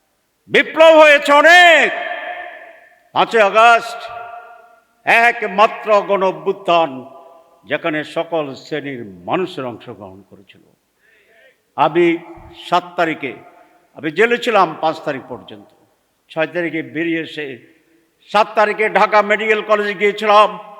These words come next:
আহত ভাইদেরকে দেখার জন্যে। পুরা ওয়ার্ডে ভর্তি,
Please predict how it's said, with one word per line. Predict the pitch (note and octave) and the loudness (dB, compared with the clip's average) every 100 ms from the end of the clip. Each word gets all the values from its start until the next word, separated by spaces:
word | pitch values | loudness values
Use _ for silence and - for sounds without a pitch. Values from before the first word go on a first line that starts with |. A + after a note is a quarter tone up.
| - - _ _ _ | -20 -20 _ _ _
আহত | G2+ G3+ A3 G#3+ | 0 2 2 2
ভাইদেরকে | G#3 E3 F#3 G#3+ G#3 G3+ G3 | 0 2 0 0 -2 -2 0
দেখার | G#3 G#3 G3+ G3+ | 0 2 2 0
জন্যে। | G3 G#3 G3 G3+ G3 - _ _ _ _ _ _ _ _ - | -4 -4 -4 -6 -10 -20 _ _ _ _ _ _ _ _ -4
পুরা | F3+ | 2
ওয়ার্ডে | G3+ G#3+ G#3+ G#3 | 4 6 4 2
ভর্তি, | G3 G#3 - A3 | -4 -4 -6 -8